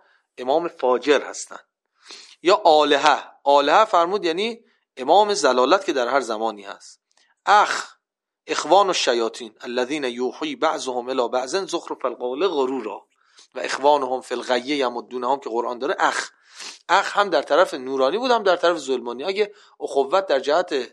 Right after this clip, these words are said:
اهل بیت و ولایت و اینها باشه میشه اون طرف نورانی، اگه در طرف شیاطین و اینها باشه میشه ظلمانی.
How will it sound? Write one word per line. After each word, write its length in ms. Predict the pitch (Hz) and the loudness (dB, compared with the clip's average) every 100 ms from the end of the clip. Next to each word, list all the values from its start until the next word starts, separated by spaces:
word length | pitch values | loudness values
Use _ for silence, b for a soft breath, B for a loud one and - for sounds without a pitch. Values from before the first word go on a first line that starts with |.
| _ | _
اهل 260 | 131 123 120 | -10 -8 -4
بیت 240 | 160 190 | -2 -2
و 60 | 139 | -4
ولایت 420 | 117 120 160 160 | -4 0 0 -2
و 40 | |
اینها 320 | 131 117 123 208 | -10 -6 0 2
باشه 280 | 233 226 | 2 0
میشه 240 | 220 190 190 | -8 -6 -8
اون 220 | 170 143 | -8 -12
طرف 260 | 131 127 135 | -6 -4 -4
نورانی، 440 | 113 107 98 113 | -10 -14 -16 -12
اگه 120 | 156 | -8
در 120 | 143 | -6
طرف 320 | 127 135 143 139 | -6 -4 -4 -6
شیاطین 520 | - 110 107 - 143 | -10 -8 -8 -10 -16
و 40 | |
اینها 200 | 113 127 | -12 -8
باشه 220 | 165 165 | -8 -10
میشه 140 | 156 120 | -12 -16
ظلمانی. 480 | 107 101 - - | -14 -16 -18 -20